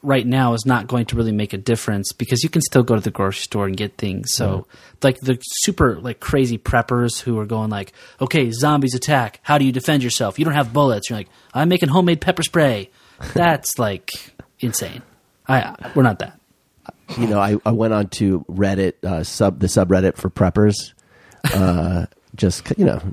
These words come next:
Speaker 2: as one does. And, um,
Speaker 1: <laughs>
Speaker 2: there's interesting, there was an interesting thread, um, where someone was talking about, and this was, like, a very, like, high-rated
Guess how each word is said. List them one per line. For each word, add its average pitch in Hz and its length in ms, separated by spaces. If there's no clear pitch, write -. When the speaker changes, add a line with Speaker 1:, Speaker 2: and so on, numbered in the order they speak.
Speaker 2:
as 92 200
one 90 140
does. 87 400
And, 98 360
um, 87 380
Speaker 1:
<laughs> - 160
Speaker 2:
there's 120 180
interesting, 143 580
there 113 140
was 135 120
an 139 80
interesting 123 420
thread, 120 640
um, 101 380
where 101 260
someone 101 340
was 95 140
talking 98 300
about, 92 140
and 107 100
this 117 140
was, 101 100
like, 104 160
a 107 40
very, 95 360
like, 82 300
high-rated 90 560